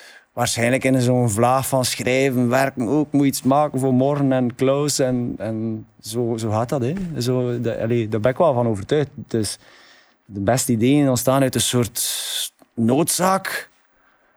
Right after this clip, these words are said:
Omdat je, ja, omdat je die, die jaar toe, toe het, het, het, eh, verbonden. En,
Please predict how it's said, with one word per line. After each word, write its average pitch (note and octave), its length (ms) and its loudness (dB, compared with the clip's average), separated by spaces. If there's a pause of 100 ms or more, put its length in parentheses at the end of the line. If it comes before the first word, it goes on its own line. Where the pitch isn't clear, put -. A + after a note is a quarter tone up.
(840)
Omdat C#3 280 4
je, C3 80 4
ja, C3 680 2 (260)
omdat C3+ 280 2
je C3 60 2
die, B2+ 240 4
die A#2+ 280 -4 (100)
jaar B2 380 2
toe, B2+ 360 2
toe A#2+ 200 2
het, A#2 160 -2
het, G#2 280 -6
het, G#2+ 220 -6
eh, G2+ 220 -4
verbonden. G#2 480 -4
En, A#2 160 -2